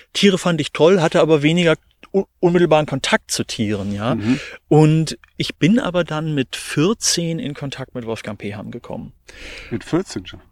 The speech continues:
Speaker 1: Ja.
Speaker 2: Mhm.
Speaker 1: Und das war für mich, äh,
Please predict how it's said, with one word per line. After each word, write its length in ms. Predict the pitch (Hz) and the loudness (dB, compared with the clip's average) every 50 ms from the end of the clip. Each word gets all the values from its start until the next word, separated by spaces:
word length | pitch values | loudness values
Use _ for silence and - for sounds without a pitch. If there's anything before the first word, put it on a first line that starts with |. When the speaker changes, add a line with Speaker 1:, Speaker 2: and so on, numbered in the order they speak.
| _ - | _ 0
Speaker 1:
Ja. 240 | - 135 120 110 98 | 2 4 4 4 2
Speaker 2:
Mhm. 120 | - 156 - _ _ - - - - - - - _ _ _ _ _ - - | -2 -4 -8 _ _ -20 -18 -16 -16 -16 -16 -18 _ _ _ _ _ 2 6
Speaker 1:
Und 680 | 170 147 147 147 147 147 143 147 147 147 139 - - - _ _ - | 6 8 8 8 8 6 6 4 4 4 2 0 -4 -6 _ _ -20
das 960 | 147 143 131 - 139 147 160 - - - - - - - - - - - - - | -14 -6 0 2 4 4 4 2 2 2 4 4 4 2 0 0 -2 -6 -8 -10
war 1000 | - 143 139 131 135 127 131 135 135 139 143 147 147 147 147 143 147 147 143 135 | -16 -10 -2 2 4 6 6 6 6 4 4 2 2 2 0 0 -2 -4 -6 -10
für 340 | - - - - - 151 139 | -14 -16 -12 -2 2 4 6
mich, 300 | 135 139 143 - - - | 6 6 4 2 0 -6
äh, 560 | - - - - - 131 - _ - - - | -8 -12 -14 -16 -16 -16 -16 _ -18 -18 -18